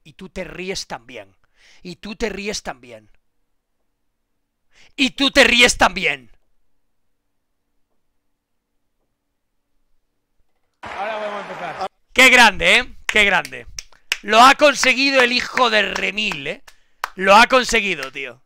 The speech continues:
Speaker 1: Lo ha conseguido. ¡Guau! ¡Qué barbaridad, tío! Ha sido campeón aquí en Madrid,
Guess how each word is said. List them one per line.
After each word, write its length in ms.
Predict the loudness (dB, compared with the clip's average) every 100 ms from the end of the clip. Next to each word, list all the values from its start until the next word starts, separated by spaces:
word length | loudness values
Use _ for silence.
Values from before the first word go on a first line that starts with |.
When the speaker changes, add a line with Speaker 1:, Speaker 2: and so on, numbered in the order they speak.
| _
Speaker 1:
Lo 160 | 0 0
ha 60 |
conseguido. 560 | 0 -6 -8 -10 -14 -18 _ -20 -20 -20 -20 -20 _
¡Guau! 380 | 4 8 8 4
¡Qué 160 | 2 4
barbaridad, 540 | 4 2 0 0 -2
tío! 200 | -6 -10
Ha 60 | -8
sido 320 | -6 -4 0
campeón 500 | 0 0 0 2 4
aquí 200 | 0 0
en 40 |
Madrid, 460 | 0 0 4 2 0